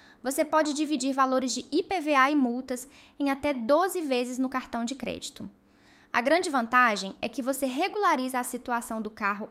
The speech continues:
imediatamente, evitando o bloqueio do licenciamento, mesmo sem ter o valor integral em mãos no momento.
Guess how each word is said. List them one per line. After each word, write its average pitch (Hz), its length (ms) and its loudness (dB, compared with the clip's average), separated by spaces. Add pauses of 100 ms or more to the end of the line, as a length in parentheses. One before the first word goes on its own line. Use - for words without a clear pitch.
(140)
imediatamente, 294 1040 -2 (400)
evitando 285 520 2
o 277 40 0
bloqueio 254 480 0
do 220 80 -6
licenciamento, 247 920 -4 (440)
mesmo 392 400 2
sem 339 220 -2
ter 262 240 0
o 269 60 0
valor 240 280 0
integral 220 680 0
em 269 100 2
mãos 254 640 2
no 247 140 0
momento. 247 600 -2